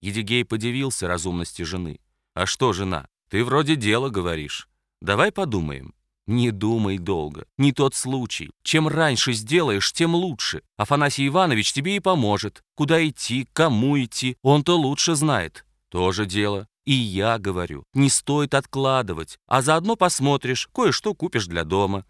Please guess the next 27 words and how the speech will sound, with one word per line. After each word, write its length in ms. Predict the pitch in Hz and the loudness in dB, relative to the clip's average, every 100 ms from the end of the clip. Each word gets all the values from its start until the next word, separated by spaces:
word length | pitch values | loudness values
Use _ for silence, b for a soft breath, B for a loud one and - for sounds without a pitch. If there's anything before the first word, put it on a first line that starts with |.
| _ | _
Девчушки-то 840 | 113 139 - 175 160 - 117 104 | -4 -2 0 0 0 -2 -8 -4
наши 320 | 107 98 - 87 | -2 0 -2 -4
подросли. 760 | 170 151 151 - 127 147 - _ - | -2 0 0 0 -4 -6 -8 _ -10
Сауле 480 | - 170 160 175 175 | 2 4 6 6 4
осенью 420 | 147 - 127 107 | 2 0 0 0
в 80 | - | -2
школу, 520 | - 143 143 135 131 _ | -2 2 2 2 -2 _
в 140 | 104 175 | 0 0
интернат 520 | 147 160 127 147 180 | 2 0 2 2 0
определять 460 | 165 151 151 139 | -4 -2 0 0
будем 300 | 123 127 123 | 0 0 2
или 100 | 123 | 2
как? 420 | 123 110 117 139 - - | 0 0 0 -2 -6 0
Ты 120 | 147 | 2
думал 380 | 147 214 151 127 | 2 2 2 2
об 140 | 120 | 2
этом?" 380 | 92 - 73 71 _ _ _ | -2 -2 -10 -12 _ _ _
"Думал, 540 | - 85 143 123 82 80 | -10 -4 -2 -2 -4 -4
думал. 340 | 107 85 73 | -4 -4 -2
А 100 | 139 | -2
как 240 | - 85 71 | -2 -6 -6
же?" 220 | 71 - - | -14 -14 -14
спохватился 600 | - 107 101 - 98 - | -10 -4 -4 -2 -4 -4
буранный 360 | 92 110 104 98 | -2 0 0 -2
Едигей, 480 | 107 113 123 165 139 | -4 -4 -2 0 -2
стараясь 460 | - - 143 147 143 | -4 0 0 2 -2
скрыть, 500 | - 170 180 139 | -4 -4 -4 -4